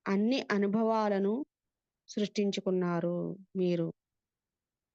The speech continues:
ఎలా ఉండాలనుకుంటున్నారో ఆ ఎంపిక చేసుకున్నది స్వయంగా మీరే. మీ స్వరూపాన్ని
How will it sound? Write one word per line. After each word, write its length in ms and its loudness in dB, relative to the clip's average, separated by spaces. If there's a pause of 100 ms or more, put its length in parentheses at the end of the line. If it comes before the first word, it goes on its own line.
(800)
ఎలా 340 0
ఉండాలనుకుంటున్నారో 1400 0 (680)
ఆ 120 0
ఎంపిక 560 0
చేసుకున్నది 760 0 (500)
స్వయంగా 680 0
మీరే. 800 2 (1300)
మీ 240 2
స్వరూపాన్ని 880 0